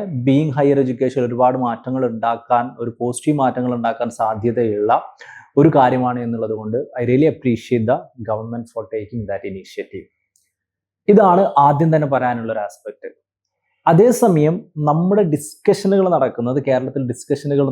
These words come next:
നടക്കുന്നത് basically ഞാൻ ഈ പറഞ്ഞ പോലെ മുമ്പ് എന്തുകൊണ്ട് ഇങ്ങനെ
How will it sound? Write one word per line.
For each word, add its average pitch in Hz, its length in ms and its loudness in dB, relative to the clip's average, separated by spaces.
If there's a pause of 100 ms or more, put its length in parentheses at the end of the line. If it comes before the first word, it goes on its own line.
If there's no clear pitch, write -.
(120)
നടക്കുന്നത് 110 640 -4 (420)
basically 123 640 0 (480)
ഞാൻ 135 180 4
ഈ - 80 0
പറഞ്ഞ 120 320 2
പോലെ 117 200 0 (340)
മുമ്പ് 175 280 4
എന്തുകൊണ്ട് 160 440 0 (180)
ഇങ്ങനെ 143 240 2